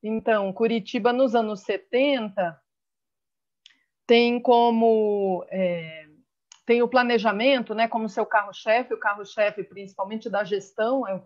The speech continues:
é o momento da primeira gestão do Jaime Lerner, então é uma cidade que, é, passa a ser conhecida e quer ser conhecida por um planejamento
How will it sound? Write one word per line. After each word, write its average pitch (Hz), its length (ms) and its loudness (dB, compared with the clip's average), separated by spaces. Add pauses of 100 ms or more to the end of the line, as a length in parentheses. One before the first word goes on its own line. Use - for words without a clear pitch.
é 202 160 -4
o 190 60 -2
momento 196 360 -8
da 190 100 -4
primeira 196 360 -8
gestão 196 420 -12
do 190 100 -8
Jaime 180 320 -8
Lerner, 190 560 -4
então 190 320 -8
é 208 40 -8
uma 208 120 -8
cidade 196 640 -2
que, 190 480 -6 (680)
é, 185 640 4 (140)
passa 240 460 4
a - 20 -2
ser 208 160 -4
conhecida 208 540 -6
e 214 40 -4
quer 233 300 0
ser 226 180 -8
conhecida 202 640 -10
por 220 180 -2
um 226 80 -4
planejamento 202 1000 -4